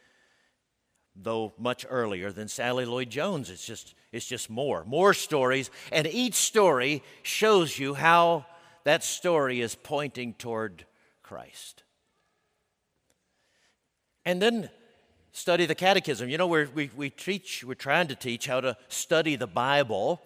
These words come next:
Fr-, in the morning services. In the evening services, we're preaching through the catechism.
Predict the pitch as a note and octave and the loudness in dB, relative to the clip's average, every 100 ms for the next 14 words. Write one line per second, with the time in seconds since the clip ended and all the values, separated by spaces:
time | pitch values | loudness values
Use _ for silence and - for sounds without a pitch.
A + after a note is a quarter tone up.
0 | - _ _ _ _ _ _ _ - C#3+ | -20 _ _ _ _ _ _ _ -6 -4
1 | C#3 C#3+ B2+ C#3 F3+ D#3 - A#2+ B2 C#3 | -2 -4 -2 2 2 2 -2 -4 -4 -4
2 | F3+ D#3 D#3 G3 A#3+ F3 - D#3+ E3+ C#3+ | -4 -4 -2 -2 -2 -4 -2 -2 -2 -4
3 | E3 E3+ D#3+ G3 G3 - D#3+ F3 E3+ - | -6 -4 -2 -2 -4 -6 -4 -2 -2 -2
4 | G#3+ A#3+ G3 F3 C3 B2 | -2 0 0 0 0 -4